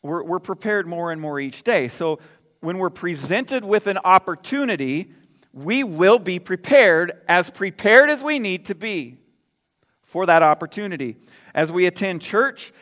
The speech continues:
as we attend our Bible studies, we learn God's Word, we learn how to apply it on a daily basis.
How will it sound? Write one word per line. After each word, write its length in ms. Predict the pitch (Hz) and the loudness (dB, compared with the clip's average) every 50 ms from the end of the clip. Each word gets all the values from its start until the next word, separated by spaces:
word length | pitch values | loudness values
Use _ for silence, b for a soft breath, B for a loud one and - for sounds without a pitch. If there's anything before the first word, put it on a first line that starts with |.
| b b | b b
as 80 | b 139 | b -4
we 140 | 160 170 | -2 -2
attend 280 | 170 165 - 185 170 165 | -2 -2 -4 -4 -2 0
our 140 | 160 147 147 | 0 0 2
Bible 320 | 139 175 214 240 226 226 | 4 6 6 6 6 6
studies, 540 | - - - 220 214 208 208 208 190 - - b b b b b b b b b b b b | 2 0 2 2 2 2 2 0 -4 -8 -12 b b b b b b b b b b b b
we 160 | b 147 165 170 | b -4 -4 -2
learn 420 | 160 180 214 247 254 254 240 202 | 0 0 2 2 0 0 -2 -2
God's 340 | 160 175 160 151 143 127 143 | 2 4 4 4 2 2 -2
Word, 480 | 147 202 240 240 233 233 226 185 175 - - | 0 2 4 6 6 6 4 2 -2 -12 -12
we 100 | 147 143 | -10 -8
learn 200 | 147 165 165 156 | -6 -6 -6 -4
how 160 | 151 151 147 | -4 -4 -2
to 140 | 143 139 135 | -2 -2 -4
apply 440 | 131 - - - 226 247 254 254 240 | -4 -6 -4 0 4 6 6 6 6
it 60 | 208 | 6
on 140 | 180 160 151 | 4 2 0
a 60 | 143 | 0
daily 280 | 135 151 147 143 147 143 | 0 0 0 0 0 0
basis. 640 | 139 233 240 240 233 - 220 214 190 - - - | 2 4 4 4 2 0 -4 -6 -6 -6 -12 -20